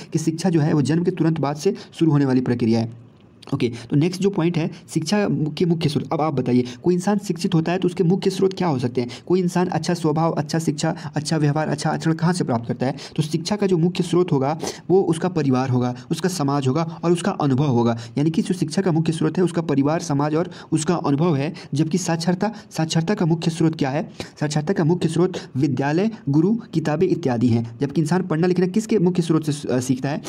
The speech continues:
वो है स्कूल से, गुरु से और किताबों से। आइए next point है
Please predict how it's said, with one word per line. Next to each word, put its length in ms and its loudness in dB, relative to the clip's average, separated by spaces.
वो 60 4
है 160 4
स्कूल 260 2
से, 260 0
गुरु 260 4
से 140 2
और 160 -2
किताबों 360 -2
से। 180 0
आइए 140 2
next 260 0
point 140 2
है 300 2